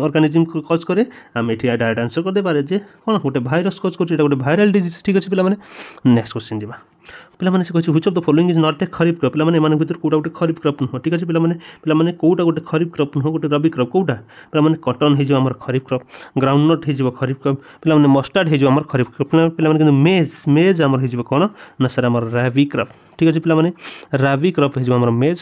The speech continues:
ତ ଏଠି ରା-, ରାଇଟ୍ ଆନ୍ସର୍ କ'ଣ ହେଇଯିବ? ମେଜ୍ ହେଇଯିବ ରାଇଟ୍ ଆନ୍ସର୍। ନେକ୍ସଟ କ୍ୱେଶ୍ଚନ୍ ଯିବା ପିଲାମାନେ, "Which of the following statements regarding viruses is not true?" ଭାଇରସ୍କୁ ରିଗାର୍ଡ କରିକି ବା ଭାଇରସ୍ ବିଷୟରେ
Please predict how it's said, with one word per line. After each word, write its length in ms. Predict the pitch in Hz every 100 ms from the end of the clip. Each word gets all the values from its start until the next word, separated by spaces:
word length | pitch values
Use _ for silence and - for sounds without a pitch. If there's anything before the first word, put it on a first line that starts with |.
| -
ତ 20 | 127
ଏଠି 180 | 120
ରା-, 220 | 127 131 113
ରାଇଟ୍ 180 | 120
ଆନ୍ସର୍ 200 | 131 127
କ'ଣ 100 | 139
ହେଇଯିବ? 180 | 185 143
ମେଜ୍ 320 | 117 131 151 143
ହେଇଯିବ 200 | 120 135
ରାଇଟ୍ 220 | 143 131
ଆନ୍ସର୍। 200 | 120 127 123 _ - - -
ନେକ୍ସଟ 160 | 143 -
କ୍ୱେଶ୍ଚନ୍ 220 | 165 175
ଯିବା 120 | 170
ପିଲାମାନେ, 300 | 165 160 160 165 - - 202
"Which 120 | 202
of 60 | 190
the 100 | 170
following 400 | - 170 180 214
statements 720 | 208 - 143 135 131 175 170 -
regarding 400 | 131 135 131 165 139
viruses 480 | 123 131 135 143 -
is 140 | - 156
not 220 | 143 156
true?" 340 | - 139 131 123 - - - - - - -
ଭାଇରସ୍କୁ 680 | 135 123 139 165 226 - 214
ରିଗାର୍ଡ 260 | 190 143 127
କରିକି 520 | 131 120 - 131 190 - - _ _ _ _ -
ବା 80 | 165
ଭାଇରସ୍ 520 | 139 143 170 220 -
ବିଷୟରେ 560 | 131 - 131 123 147